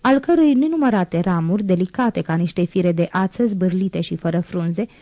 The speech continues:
erau acoperite cu mii de rozete mici și albe, ceea ce dădea copăcelului aerul unei chici despletite, năpădite de flori. Întotdeauna îl admirau o mulțime de oameni. După ce văzură arborele, Tholomyès le spuse:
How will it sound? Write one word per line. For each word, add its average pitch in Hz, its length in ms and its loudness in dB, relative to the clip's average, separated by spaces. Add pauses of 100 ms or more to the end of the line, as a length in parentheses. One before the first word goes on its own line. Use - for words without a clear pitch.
(260)
erau 302 400 4
acoperite 220 560 0
cu 214 160 -2
mii 240 200 4
de 196 100 2
rozete 170 400 2
mici 175 280 0
și - 280 -8
albe, 180 400 0 (300)
ceea 370 200 4
ce 285 140 0
dădea 208 260 2
copăcelului 190 840 2
aerul 233 400 2
unei 190 380 2
chici - 260 -2
despletite, 180 720 -2 (280)
năpădite 226 580 2
de 196 120 0
flori. - 420 -8 (480)
Întotdeauna 240 760 4
îl 202 140 2
admirau 185 520 2
o - 40 -2
mulțime 170 440 0
de 196 120 2
oameni. 165 400 -2 (1200)
După 320 260 4
ce 349 160 2
văzură 226 400 4
arborele, 208 720 0 (180)
Tholomyès 233 580 2
le 220 160 0
spuse: - 560 -6